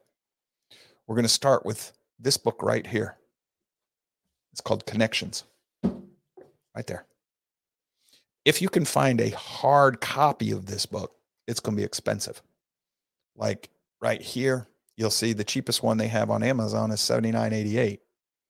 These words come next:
But you can get the Kindle version for six ninety-nine. So if you have a Kindle and you're interested in the prophets,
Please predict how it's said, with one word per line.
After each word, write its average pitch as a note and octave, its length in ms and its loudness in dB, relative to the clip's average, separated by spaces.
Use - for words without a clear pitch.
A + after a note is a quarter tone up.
But A2+ 220 -4
you G#2 80 -2
can G#2+ 160 -2
get G2+ 120 -2
the - 80 -4
Kindle C#3+ 320 -2
version B2 300 -4
for - 100 -14
six - 300 -4
ninety-nine. G2+ 460 -4
So F#2+ 180 -8
if G2 140 -6
you D3+ 100 6
have E3+ 140 6
a D#3+ 60 4
Kindle C3+ 480 -2
and G#2 140 -2
you're A2+ 200 6
interested D#3+ 460 0
in D3 80 -2
the C#3 80 -2
prophets, - 540 0